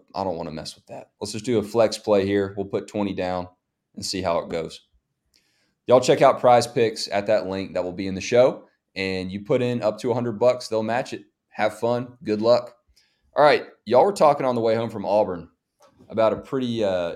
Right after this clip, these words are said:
interesting hypothetical here. With this Georgia offense, we talked about how much Georgia loves Brock Bowers. Everyone on this show loves Brock Bowers other than the Kentucky fans that are hanging out with us tonight.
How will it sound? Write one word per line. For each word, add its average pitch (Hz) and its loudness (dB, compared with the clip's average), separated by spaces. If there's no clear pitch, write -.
interesting 98 -6
hypothetical 87 -6
here. 80 -12
With 127 -6
this 160 -4
Georgia 151 2
offense, 95 0
we 98 -14
talked 120 0
about 104 0
how 107 -2
much 98 -6
Georgia 98 -8
loves 90 -4
Brock 92 -2
Bowers. 107 0
Everyone 110 -4
on 107 -4
this 104 -6
show 104 0
loves 90 -4
Brock 90 -2
Bowers 87 -2
other 92 -6
than 90 -12
the 87 -8
Kentucky 104 -2
fans 92 -8
that 87 -2
are 82 -4
hanging 90 -6
out 82 -6
with - -12
us - -14
tonight. 87 -10